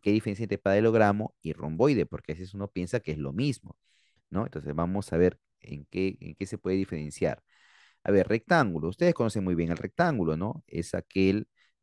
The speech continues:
paralelogramo donde todos sus lados, en este caso este par de lados son diferentes, ¿no? Son diferentes, pero el ángulo interno mide noventa, ¿cierto?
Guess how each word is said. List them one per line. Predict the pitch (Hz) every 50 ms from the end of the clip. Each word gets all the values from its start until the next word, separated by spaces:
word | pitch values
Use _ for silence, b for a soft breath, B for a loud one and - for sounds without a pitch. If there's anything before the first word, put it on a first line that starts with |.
| _ _
paralelogramo | - 92 92 95 101 104 101 104 104 107 110 113 113 110 98 95 98 98 101 104 98
donde | 85 87 85 87 87 87 92 90
todos | - - 78 80 80 82 85 -
sus | - 76 73 - _ _ _ -
lados, | 85 82 82 80 78 76 82 95 - 90
en |
este | 85 82 -
caso | 85 85 82 87
este | 80 87 82
par | - - 82 80
de | 82 85 80
lados | 80 78 80 78 -
son | - 85 82
diferentes, | 82 92 92 - 110 107 101 95 90 82 78 73 - - 143 - - -
¿no? | 80 80 -
Son | - 78 76 78
diferentes, | 82 90 - - 113 95 87 82 73 - 92 101 - _
pero | - 104 110 123
el | 139 139 127 113
ángulo | 107 104 107 110 110 104 107 107 101 101
interno | 101 98 92 - - 92 87 95 95 95 95 90
mide | 85 80 78 76 76 76
noventa, | 76 71 71 71 78 107 143 147 120 85 71 - - -
¿cierto? | - 73 71 - - - - 127 175